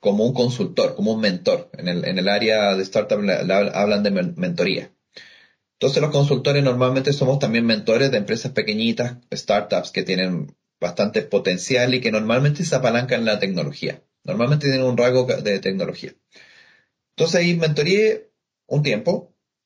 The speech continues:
y hace dos, tres años dije, "Bueno, ya hay al-, un par de ahorros, eh, podemos ayudar también en la parte económica". Y ahí de las startups que iba viendo,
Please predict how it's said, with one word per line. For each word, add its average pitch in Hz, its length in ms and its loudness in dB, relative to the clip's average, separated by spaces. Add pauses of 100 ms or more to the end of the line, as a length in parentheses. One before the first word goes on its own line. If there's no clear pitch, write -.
(100)
y 131 180 2
hace 147 320 0
dos, 170 240 0
tres 170 180 0
años 170 140 2
dije, 165 180 -2
"Bueno, 170 420 0 (1080)
ya 131 200 2
hay 135 160 4
al-, 117 360 2
un 120 120 -4
par 117 160 2
de 120 80 2
ahorros, 175 800 4
eh, 101 600 2 (460)
podemos 120 300 2
ayudar 113 300 0
también 110 240 -2
en 104 60 0
la 98 100 0
parte 104 220 -2
económica". 156 680 0 (1300)
Y 131 140 -2
ahí 147 160 2
de 180 120 4
las 156 200 0
startups 156 540 -2
que 104 160 -2
iba 127 180 4
viendo, 165 540 0